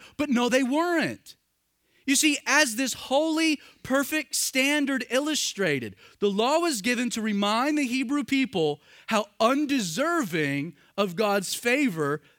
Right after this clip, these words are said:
they actually were. Like, if you go back and you even read through the whole account of,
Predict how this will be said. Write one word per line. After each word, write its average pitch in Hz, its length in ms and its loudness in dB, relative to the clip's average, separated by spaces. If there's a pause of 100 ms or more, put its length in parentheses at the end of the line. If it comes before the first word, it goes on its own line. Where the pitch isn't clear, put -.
they 202 160 2
actually 202 580 0
were. 202 540 -6 (920)
Like, 269 140 -2
if 294 80 0
you 262 120 -2
go 320 200 0
back 302 300 0
and 262 100 0
you 254 100 -2
even 247 380 -2
read 240 260 -2
through 226 420 -4 (180)
the 190 100 0
whole 233 260 -2
account 196 520 -2
of, 180 340 -4